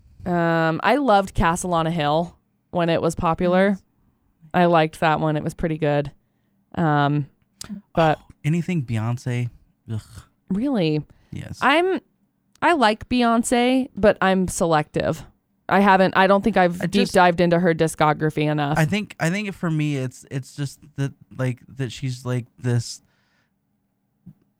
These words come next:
Speaker 3: person on a pedestal that everything that she does has to be gold.
Speaker 1: But
Speaker 3: And
Speaker 1: I
Speaker 3: that
Speaker 1: don't, I don't know that she's necessarily put herself on that pedestal.
Speaker 2: I think it's the fans.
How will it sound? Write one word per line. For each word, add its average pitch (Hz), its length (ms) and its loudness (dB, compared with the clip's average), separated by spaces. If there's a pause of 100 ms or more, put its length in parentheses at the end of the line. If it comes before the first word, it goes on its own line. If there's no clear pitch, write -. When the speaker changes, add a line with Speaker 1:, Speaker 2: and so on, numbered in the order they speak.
(280)
Speaker 3:
person 151 440 0
on 131 180 2
a 120 60 0
pedestal 120 800 -2
that 120 260 -10 (360)
everything 131 400 -2
that 110 100 -6
she 135 120 -4
does 123 300 0
has 117 220 -2
to 120 120 -4
be 117 160 -2
gold. 113 600 -4
Speaker 1:
But 311 100 4
Speaker 3:
And 359 100 4
Speaker 1:
I - 20 0
Speaker 3:
that 587 200 2
Speaker 1:
don't, 523 100 -8 (220)
I 311 120 2
don't 480 200 0
know 370 120 2
that 302 160 0
she's 277 380 -2
necessarily 311 600 0
put 269 240 0
herself 202 440 0
on 262 140 2
that 277 160 2
pedestal. 311 680 0
Speaker 2:
I 254 60 -8
think 349 220 -4
it's 247 140 -8
the - 120 -6
fans. 165 580 -10